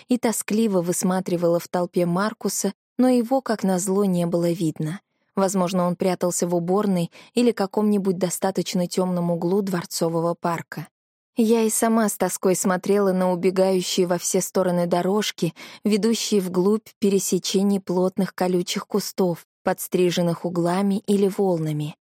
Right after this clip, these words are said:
Они были неярко освещены зелёными валовыми светильниками на изящных бронзовых ножках. Где-то по бокам от них виделись беседки, укрытые плющом,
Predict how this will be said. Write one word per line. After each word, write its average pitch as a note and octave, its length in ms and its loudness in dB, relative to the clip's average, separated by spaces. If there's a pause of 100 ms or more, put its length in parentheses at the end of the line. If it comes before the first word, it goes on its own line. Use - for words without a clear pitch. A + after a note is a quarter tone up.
(120)
Они B3 260 4
были G#3+ 240 4
неярко G3 680 2
освещены F#3+ 760 0 (320)
зелёными G3+ 720 2
валовыми F3+ 580 0
светильниками F3+ 1040 -2 (260)
на G3+ 220 2
изящных F3+ 560 0
бронзовых F3 560 0
ножках. F#3+ 580 -2 (280)
Где-то B3 460 2
по G3+ 100 -2
бокам G3 400 0
от F#3 160 -2
них A3+ 300 0
виделись F#3 500 0
беседки, F#3+ 580 -2
укрытые F3+ 520 0
плющом, G3 680 -2